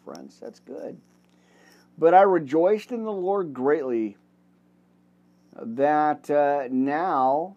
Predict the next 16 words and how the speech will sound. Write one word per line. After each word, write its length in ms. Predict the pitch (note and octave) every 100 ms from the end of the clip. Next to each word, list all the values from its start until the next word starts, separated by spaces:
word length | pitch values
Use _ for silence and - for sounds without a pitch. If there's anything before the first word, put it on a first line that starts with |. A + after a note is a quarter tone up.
| _ D#3
at 320 | F#3+ D#4 - - _
the 120 | E3+
last 760 | D#3+ G#3+ G3 C3+ C#3 D3 - D3+
your 400 | E3 D#3+ C#3+ B2 _ _ _ -
care 520 | - A#3+ C#4+ C4+ E3
of 120 | A#2+
me 360 | C3+ G#3 D#3 B2+
hath 200 | B2+ B2 -
flourished 460 | G3 D#3 A#2 -
again, 580 | A2+ B2+ F#3+ F#3 B2 - _ _ _ _ _ _
and 240 | - A#2+ C#3+
wherein 500 | D#3+ D#3 E3 D#3+ C#3+
ye 180 | D#3
were 280 | D#3 C#3+ C3+
also 400 | D3+ D#3+ - C3
careful, 680 | B2 - D3 C#3+ B2+ A2